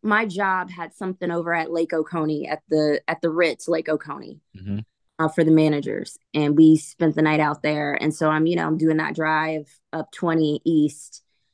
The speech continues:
Speaker 1: and
Speaker 2: Uh-huh.
Speaker 1: all these memories start to flush or, f-, you know, flush me w-, over camp. And it was literally the exit that you would take
Speaker 2: Mm-hmm.
Speaker 1: once you would leave camp. Remember Zaxby's?
Speaker 2: Yep.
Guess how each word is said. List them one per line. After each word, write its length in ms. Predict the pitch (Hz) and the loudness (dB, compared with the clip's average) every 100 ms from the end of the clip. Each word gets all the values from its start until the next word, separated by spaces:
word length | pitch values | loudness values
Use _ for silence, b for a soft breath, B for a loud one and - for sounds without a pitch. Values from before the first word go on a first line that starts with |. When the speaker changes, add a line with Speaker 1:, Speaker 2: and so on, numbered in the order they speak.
| _ _ | _ _
Speaker 1:
and 140 | 165 151 | -2 0
Speaker 2:
Uh-huh. 60 | 92 | 2
Speaker 1:
all 520 | 170 180 180 180 175 | 4 6 6 4 2
these 300 | 170 170 156 | 0 0 0
memories 440 | 156 160 156 151 | -2 -2 -4 -6
start 280 | - 156 147 | -6 -6 -6
to 80 | 147 | -10
flush 680 | - 160 147 139 - - - 165 | 0 2 4 2 -4 -12 -4 0
or, 140 | 160 | 0
f-, 160 | - - | 0 -6
you 140 | 190 180 | 2 4
know, 160 | 139 131 | 4 0
flush 320 | 165 151 - | 0 0 2
me 100 | 156 | 2
w-, 160 | 147 - | 2 0
over 320 | 143 143 143 | -2 0 -2
camp. 500 | - 175 151 143 - - | -2 -2 -2 -2 -6 -4
And 340 | 143 143 139 139 | 0 0 0 -2
it 40 | b b - | b b -4
was 120 | 165 | 4
literally 480 | 180 196 196 185 180 | 6 6 6 6 6
the 200 | 160 160 - | 4 -2 -2
exit 440 | 170 170 - 170 160 | -4 -4 -4 -6 -4
that 200 | 156 - | -8 -6
you 240 | 160 147 _ - | -6 -8 _ -6
would 200 | 165 160 | -4 -4
take 720 | - 160 156 180 - - - _ _ _ - | -2 0 2 -2 -6 -20 -20 _ _ _ -4
Speaker 2:
Mm-hmm. 60 | 160 | 0
Speaker 1:
once 260 | 160 101 | 0 -2
you 160 | 160 160 | 0 2
would 200 | 160 - | 2 2
leave 300 | 170 202 196 | -2 -2 -4
camp. 400 | - 170 160 147 _ b b b | -4 -2 -4 -6 _ b b b
Remember 220 | 190 185 175 | 2 4 4
Zaxby's? 800 | 160 151 165 - 170 175 175 - _ _ - | 4 2 0 -6 -6 -6 -10 -18 _ _ -4
Speaker 2:
Yep. 200 | 92 | -2